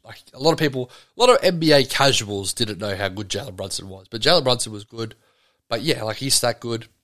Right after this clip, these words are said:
I would say Ja's in there right now. Ja's untradeable for me. You know, I think if he can, like, there's, he hasn't really got injured, you know, touch wood,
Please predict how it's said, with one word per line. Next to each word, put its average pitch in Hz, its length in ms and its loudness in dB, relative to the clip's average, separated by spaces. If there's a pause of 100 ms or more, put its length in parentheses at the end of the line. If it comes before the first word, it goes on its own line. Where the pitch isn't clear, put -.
(580)
I 147 60 4
would 156 120 4
say 131 180 2
Ja's 127 460 4
in 143 120 -4
there 143 160 0
right 139 180 4
now. 147 240 -2 (1040)
Ja's 143 320 4
untradeable 127 500 -2
for 113 120 -18
me. 110 240 -6 (480)
You 113 100 -10
know, 104 140 -2 (560)
I 139 100 -4
think 151 400 -4
if 135 140 -8
he 143 100 0
can, 139 220 -2 (100)
like, - 160 -12
there's, 127 300 -2
he 117 140 -14
hasn't 151 220 -4
really 214 160 -4
got 160 200 0
injured, 131 420 -6
you 127 60 -12
know, 113 100 -6
touch 123 300 -6
wood, 123 260 -12